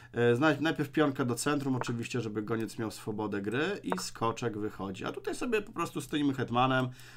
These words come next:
trzymamy, tak wa-, te-, to jest otwarcie polskie, ale to jest źle napisane, to nie jest, to jest błąd, to nie jest otwarcie polskie, tylko to jest debiut orangutana,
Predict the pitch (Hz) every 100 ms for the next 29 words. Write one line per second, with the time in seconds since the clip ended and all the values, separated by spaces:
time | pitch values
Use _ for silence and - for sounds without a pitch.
0 | - - - 131 123 123 123 123 117 104
1 | - 120 113 127 - 120 - - - -
2 | - - 123 - - - - 101 - -
3 | - - - - 110 - 139 135 139 127
4 | 143 127 - 123 120 151 123 131 139 135
5 | - 110 113 185 165 - 127 135 156 98
6 | - 123 208 - 123 131 127 123 101 101
7 | - 131 139 135 139 135 143 151 - 127
8 | 113 127 - 131 131 127 131 165 117 92